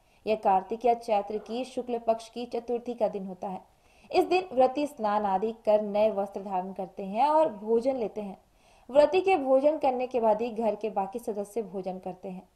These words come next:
छठ पूजा के दूसरे दिन खरना किया जाता है। इस पूरे दिन, इसे पूरे दिन व्रत किया जाता है और शाम को व्रती भोजन ग्रहण करते हैं।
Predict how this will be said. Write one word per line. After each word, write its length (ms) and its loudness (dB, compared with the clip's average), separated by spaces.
छठ 280 -8
पूजा 320 -4
के 280 -4
दूसरे 440 -4
दिन 240 -4
खरना 300 4
किया 220 0
जाता 280 -2
है। 160 -8
इस 180 -6
पूरे 340 0
दिन, 240 -2
इसे 220 -2
पूरे 300 -2
दिन 200 -4
व्रत 280 4
किया 160 0
जाता 260 -2
है 120 10
और 100 10
शाम 380 -4
को 240 0
व्रती 380 0
भोजन 360 -6
ग्रहण 280 -8
करते 280 -12
हैं। 180 -12